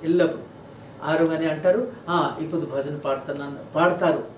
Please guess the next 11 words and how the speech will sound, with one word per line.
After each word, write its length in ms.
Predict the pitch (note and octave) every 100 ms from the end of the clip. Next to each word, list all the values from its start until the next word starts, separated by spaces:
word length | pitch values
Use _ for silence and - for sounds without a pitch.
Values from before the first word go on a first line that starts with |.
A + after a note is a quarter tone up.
| - -
అ-, 40 |
అంటారు 640 | D3+ - C3 B2+ - -
ఎల్లప్పుడు 520 | E3 G#3+ - - - A3
చూస్తే. 320 | - - - -
మన 160 | G3+ G#3+ F3+ D#3+ - -
అది 180 | D3 D#3+
స్వామి 400 | - D3+ D3+ E3
భ-, 80 | D3+ -
ఎన్-, 180 | F3+
మన 180 | G3+ B3
అది 580 | - D#3+ B3+ A3+ A3